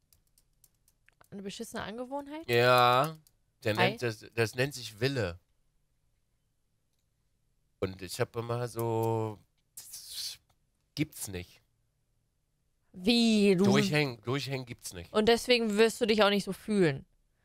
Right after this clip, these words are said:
Speaker 1: Hä?
Speaker 2: Ich fühl mich so, aber ich baller da trotzdem durch.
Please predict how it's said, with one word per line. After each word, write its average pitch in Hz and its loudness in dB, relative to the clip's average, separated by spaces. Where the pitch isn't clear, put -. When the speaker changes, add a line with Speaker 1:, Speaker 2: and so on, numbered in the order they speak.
Speaker 1:
Hä? 262 0
Speaker 2:
Ich 131 0
fühl 175 2
mich 160 2
so, 120 0
aber 110 2
ich - -6
baller 113 4
da 101 2
trotzdem 101 -8
durch. 85 -20